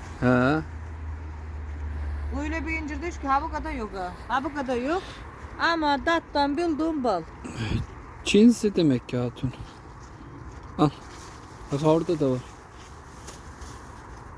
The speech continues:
Speaker 2: Nereye çekiyorsun?
Speaker 1: Ha orada da var diyorum.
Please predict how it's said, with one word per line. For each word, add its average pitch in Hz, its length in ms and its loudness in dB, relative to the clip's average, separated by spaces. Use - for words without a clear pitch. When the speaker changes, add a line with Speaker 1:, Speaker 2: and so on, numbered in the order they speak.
Speaker 2:
Nereye 277 260 4
çekiyorsun? 175 440 -4
Speaker 1:
Ha 135 60 -2
orada 156 380 4
da 156 120 2
var 123 220 4
diyorum. 120 320 2